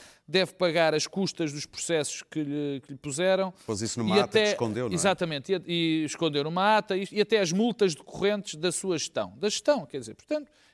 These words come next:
Speaker 1: aquilo corre mal, quem é que paga? Paga, eh, paga a Caixa Mutualista. Bom, quer dizer, eu confesso, e vou ser rápido,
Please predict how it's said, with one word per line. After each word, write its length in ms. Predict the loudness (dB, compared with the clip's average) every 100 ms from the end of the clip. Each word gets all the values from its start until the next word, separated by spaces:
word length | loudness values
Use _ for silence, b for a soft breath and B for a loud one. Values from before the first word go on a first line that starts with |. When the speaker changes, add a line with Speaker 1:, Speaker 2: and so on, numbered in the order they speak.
| -4
Speaker 1:
aquilo 160 | -4
corre 260 | 2 2 2
mal, 260 | 2 4 4
quem 140 | 2
é 100 | 0
que 80 | 0
paga? 420 | 2 2 2 -6 -18 _ _ _
Paga, 320 | 2 2 0 -2 -2 -4 -4
eh, 500 | -2 0 0 -4 -6
paga 220 | -6 -8
a 40 | -10
Caixa 240 | -12 -14
Mutualista. 300 | -18 -20 _ _ _ _ _ _ -2
Bom, 180 | -2 -2
quer 220 | -8 -4
dizer, 220 | -4 -6 b b b b b b _ _ _ _ _ _ _ _
eu 320 | 0 2 0
confesso, 720 | -2 -4 0 0 0 -6 -10
e 20 | -10
vou 140 | -10
ser 180 | -8 -8
rápido, 440 | -8 -12 -14 -20